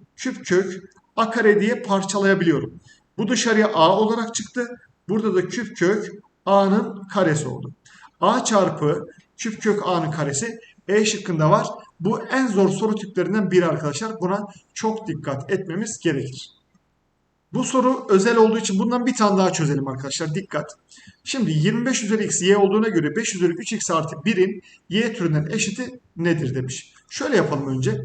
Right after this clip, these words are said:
Bu yirmi beş demiş. Beşin karesi. Beş üzeri ikinin x'inci kuvveti eşittir y. Buraya da beş üzeri üç x çarpı beş üzeri bir diye üslü sayılardan parçaladık. Şimdi bakın şu ikiyi götürebilmek için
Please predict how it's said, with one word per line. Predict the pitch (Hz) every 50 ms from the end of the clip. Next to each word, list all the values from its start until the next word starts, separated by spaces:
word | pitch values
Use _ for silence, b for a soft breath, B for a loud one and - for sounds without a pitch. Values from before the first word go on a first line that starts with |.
| B B B B B B B _ -
Bu | 247
yirmi | 220 196 240 247 254 247
beş | 247 269 254 - -
demiş. | 170 180 220 202 - - -
Beşin | 220 208 - 226 220 202
karesi. | - 214 202 165 151 156 - 143 147 143 - - _ _ _ _ _ _ _ _ _ _ _ _ _ -
Beş | 180 180 - 190
üzeri | 180 156 185 190 190 - - - 160 165
ikinin | - 175 - - 185 175 180 185 185 180 - -
x'inci | 180 - - - 180 180 170 175 180
kuvveti | - 170 147 139 139 127 131 143 170 170 156 - - _ _ _ _ _ _ _ -
eşittir | 180 180 - 180 151 - - 170 147 156 143 139
y. | 143 135 135 135 135 B B B B B B B _ _ _ -
Buraya | 196 220 226 220
da | 220 214 - -
beş | 220 214 - 208
üzeri | 196 170 185 170 156
üç | 165 156 165 208 - - 190
x | 196 190 196 - - - - - _ _ _ _ _ _ _ -
çarpı | - 208 202 196 160 180 180 190
beş | 214 208 - 175
üzeri | 170 175 175 165 185
bir | 214 202 165 147
diye | 165 165
üslü | 208 214 - 226
sayılardan | - - 165 156 165 185 220 233 196
parçaladık. | - 165 151 135 127 131 127 127 - - - _ _ _ _ b b b b b b b b b b -
Şimdi | - 262 247 185 151 156 156 151 151 -
bakın | 208 208 247 226
şu | - - -
ikiyi | 269 220 - 269 269 254
götürebilmek | 196 240 233 226 247 254 254 247 233 240 247 269 269 240
için | 196 190 - - 160 151 151 - - - -